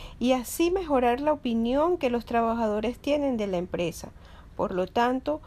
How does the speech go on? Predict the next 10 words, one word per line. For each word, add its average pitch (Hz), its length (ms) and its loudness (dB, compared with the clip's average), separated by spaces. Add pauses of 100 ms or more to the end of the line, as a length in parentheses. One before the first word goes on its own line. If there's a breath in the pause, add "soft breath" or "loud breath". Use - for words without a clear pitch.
(240 loud breath)
no 254 160 2
se 294 180 0
trata 302 380 2
de 269 120 4
recibir 240 520 0
una 262 160 0
mayor 214 380 -2
cantidad 226 440 0
de 190 80 0
dinero, 214 580 -2